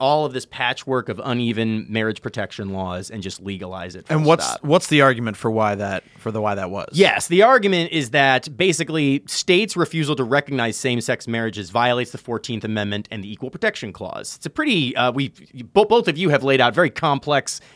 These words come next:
Speaker 1: technical legal cases. This was pretty simple. The fourteenth Amendment provides for due process and equal protection. They're saying if the states are recognizing, um, heterosexual marriages and non-homosexual marriages, this is a,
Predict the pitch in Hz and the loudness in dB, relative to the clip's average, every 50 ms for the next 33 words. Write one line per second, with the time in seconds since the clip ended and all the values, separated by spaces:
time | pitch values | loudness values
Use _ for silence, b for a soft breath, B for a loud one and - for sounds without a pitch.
0 | b b - 196 180 - 160 147 - 135 127 123 120 131 165 180 147 147 127 117 | b b -2 -2 0 0 0 0 2 2 2 2 2 2 0 2 4 4 2 4
1 | - 127 117 104 - 120 107 113 226 339 - 392 - - 285 240 233 190 - 175 | 2 0 0 0 -2 -6 -2 0 0 2 2 0 0 0 -2 -2 -2 0 0 0
2 | 151 110 - 95 90 95 - - 180 185 180 - 180 170 - 147 135 135 143 139 | 0 0 -2 -8 -10 -12 -6 -4 -4 -4 -2 -4 -6 -6 -4 -4 -2 -2 -2 -4
3 | 151 b b b b b b - 131 117 120 117 113 110 - - - 120 113 104 | -4 b b b b b b -6 -2 0 2 2 2 0 -4 -6 -4 -2 -2 -2
4 | - 117 107 - - 202 214 214 - - 202 196 - - - 120 113 120 113 - | -4 -6 -4 0 2 2 2 2 0 -2 -4 -4 -4 -4 -6 -4 -4 -4 -6 -8
5 | 104 - 117 - 160 165 160 - 180 151 120 107 - - 123 110 107 101 b b | -10 -10 -4 -2 0 0 0 -2 -4 -6 -4 -6 -6 -6 -6 -6 -8 -10 b b
6 | b b b b _ - 110 117 - - 127 123 120 - 110 104 120 113 113 110 | b b b b _ -12 -10 -8 -4 -2 -2 0 0 -2 -2 -2 -2 -2 -4 -6
7 | 101 117 117 110 107 101 104 104 101 98 98 95 95 _ _ _ _ - 101 92 | -6 -4 -2 -2 -2 -4 -4 -6 -6 -6 -8 -10 -12 _ _ _ _ -12 -10 -10
8 | 87 85 85 87 101 180 233 208 156 120 - 131 113 - 117 113 107 110 104 104 | -10 -10 -12 -4 -2 0 2 2 0 0 -2 -6 -6 -6 -6 -6 -6 -6 -6 -6
9 | 104 104 101 92 104 101 98 113 104 139 160 135 110 - 127 110 - - 120 101 | -6 -8 -8 -8 -8 -8 -8 -8 -6 -6 -6 -4 -4 -4 -6 -6 -6 -8 -10 -8
10 | 98 98 95 92 95 87 92 87 82 - b b b b b b b b 107 104 | -8 -8 -10 -10 -10 -10 -10 -12 -12 -16 b b b b b b b b -10 -10
11 | 90 - 98 90 80 101 95 92 90 87 85 | -10 -8 -12 -8 -6 -4 -4 -4 -4 -6 -8